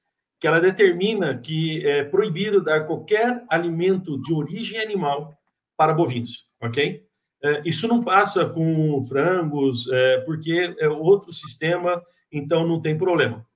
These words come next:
Mas com bovinos é proibido e, e, e não se utiliza isso desde dois mil e quatro, se não me engano,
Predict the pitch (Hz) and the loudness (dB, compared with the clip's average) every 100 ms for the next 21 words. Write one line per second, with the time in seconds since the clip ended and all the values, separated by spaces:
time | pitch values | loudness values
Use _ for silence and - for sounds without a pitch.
0 | _ 156 170 - 226 233 196 202 185 175 | _ -2 -2 0 -2 2 0 0 -2 -4
1 | - - 226 190 185 180 202 _ _ _ | 2 4 4 2 -6 -6 -12 _ _ _
2 | - 175 180 175 175 175 170 170 165 160 | -6 -2 2 2 2 0 -2 -2 -2 -2
3 | 156 165 165 190 190 196 175 151 185 165 | -4 0 2 2 0 -6 -6 -4 -4 -4
4 | 156 151 143 170 160 147 151 123 123 160 | -6 -6 0 0 0 -2 -2 -2 -4 -4
5 | 180 170 170 190 185 180 170 156 - 131 | -2 -2 -4 -6 -6 -6 -10 -10 -2 2
6 | 170 - 123 - - 135 135 196 185 165 | 2 0 -14 -20 -12 -6 -2 2 4 2